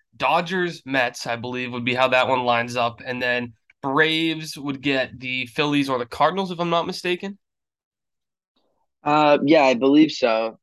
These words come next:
Speaker 2: They don't do, does the highest seed get the lowest remaining seed or no?
Speaker 1: I don't believe so. The way it's set up is a bracket, so I believe they just kinda go off that bracket.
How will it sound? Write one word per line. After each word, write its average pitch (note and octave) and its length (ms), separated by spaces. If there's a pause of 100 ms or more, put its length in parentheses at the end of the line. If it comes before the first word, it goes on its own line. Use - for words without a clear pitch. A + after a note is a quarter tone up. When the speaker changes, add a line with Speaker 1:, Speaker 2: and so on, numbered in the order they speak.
(140)
Speaker 2:
They C#3+ 120
don't F3+ 260
do, E3+ 400 (640)
does C#3+ 180
the C3 160
highest D3 520
seed C#3 480
get B2 180
the A#2 80
lowest A#2 380
remaining C#3 320
seed C#3 300
or A2+ 80
no? G#2 280 (240)
Speaker 1:
I F3+ 60
don't A#3+ 160
believe F3 420
so. C#3+ 120
The C3+ 80
way G3 160
it's C4+ 200
set F#3+ 180
up F#3 200
is C3+ 140
a B2+ 100
bracket, B2+ 600
so C#3+ 100
I B2+ 60
believe C#3+ 380
they D3 100
just C3+ 200
kinda C3 220
go B2+ 140
off B2 240
that A#2 220
bracket. A#2+ 420